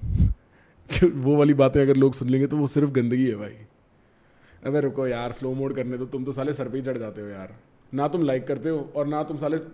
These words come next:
और सर पे और चढ़ते हो तुम। स्लो मोड। "हेलो मम्मी, मैं स्लो मोड कर रहा हूँ।"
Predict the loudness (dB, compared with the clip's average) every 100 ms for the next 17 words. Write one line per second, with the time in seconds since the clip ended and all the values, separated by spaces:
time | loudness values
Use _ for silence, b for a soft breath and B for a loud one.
0 | -12 -6 -4 -4 -2 0 0 -4 -12 -12
1 | -16 -16 -20 _ _ _ _ _ _ _
2 | _ _ _ -18 -16 -18 -20 _ _ _
3 | _ _ _ _ b b b _ -10 -4
4 | 0 2 2 2 4 2 2 0 0 0
5 | 2 4 4 6 4 4 6 6 8 6
6 | 6 2